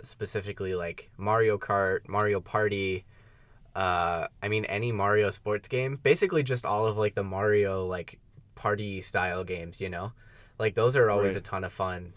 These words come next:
Speaker 1: to just, like, play with your friends. But then I had a thought, Declan, and this is
Speaker 2: Okay.
Speaker 1: actually where I'm gonna reveal the next game we're gonna cover.
Speaker 2: Oh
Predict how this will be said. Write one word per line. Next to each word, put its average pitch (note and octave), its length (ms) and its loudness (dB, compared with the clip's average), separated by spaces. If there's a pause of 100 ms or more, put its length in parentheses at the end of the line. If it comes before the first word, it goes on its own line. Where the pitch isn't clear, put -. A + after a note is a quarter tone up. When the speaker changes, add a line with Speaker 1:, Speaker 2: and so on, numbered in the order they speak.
(120)
Speaker 1:
to G2+ 100 -10
just, F2+ 260 -10
like, F2 240 -8
play F2+ 240 -4
with F2+ 200 -8
your F2+ 100 -6
friends. E2+ 520 -8 (520)
But A2 200 -4
then A#2+ 460 0 (600)
I A2+ 100 2
had C#3 180 4
a G2 60 -2
thought, - 420 -2
Declan, - 420 -14 (540)
and A2 120 -6
this A#2+ 160 -4
is A2+ 100 0
Speaker 2:
Okay. G#2+ 100 4
Speaker 1:
actually G#2 280 0
where G2 220 2
I'm G2 140 -2
gonna G2 220 -2
reveal F#2+ 680 -2 (520)
the G#2 100 -4
next F#2+ 300 -8
game G2 440 -8
we're G#2 140 -4
gonna F#2 140 -6
cover. G2 400 -4
Speaker 2:
Oh F#2 360 -8